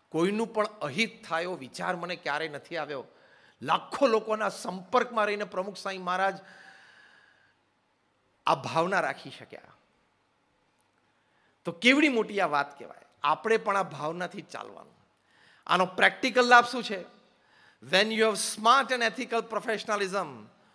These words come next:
you attract resources. You attract people, you attract money, you attract energy. અને જ્યારે મની, પીપલ અને એનર્જીને તમે એટ્રેક્ટ કરી શકો, ત્યારે તમે સફળ થવાના જ છો.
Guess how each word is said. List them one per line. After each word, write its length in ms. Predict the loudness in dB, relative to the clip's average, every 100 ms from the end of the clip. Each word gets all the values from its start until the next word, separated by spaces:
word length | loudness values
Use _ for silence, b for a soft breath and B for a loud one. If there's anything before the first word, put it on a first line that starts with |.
| b -8
you 140 | -6
attract 640 | -4 -6 -6 -2 -2 -2
resources. 540 | -10 -8 -8 -8 -14 -20 -20 -20 _ _ B B B B
You 80 | 4
attract 480 | 6 6 6 4 2
people, 340 | -2 0 -4 -4 -14 -20 -8
you 80 | 0
attract 380 | 0 2 0 0
money, 240 | -2 -4 -8 -16 -20 -6
you 80 | 2
attract 540 | 2 4 0 0 0 4
energy. 340 | 4 2 -8 -16 -20 _ _ _ b b b
અને 180 | 0 2
જ્યારે 240 | 4 4 4
મની, 420 | 4 4 4 0
પીપલ 420 | -4 -2 2 4
અને 100 | 4
એનર્જીને 480 | 4 4 2 0 -2
તમે 220 | 2 2
એટ્રેક્ટ 340 | 4 2 0
કરી 180 | 0 0
શકો, 560 | -2 -2 -2 -2 -6 b b b b _
ત્યારે 160 | -2 -2
તમે 220 | 0 -2
સફળ 340 | -2 2 2
થવાના 360 | 4 4 4 4
જ 160 | 0
છો. 180 | -8 -12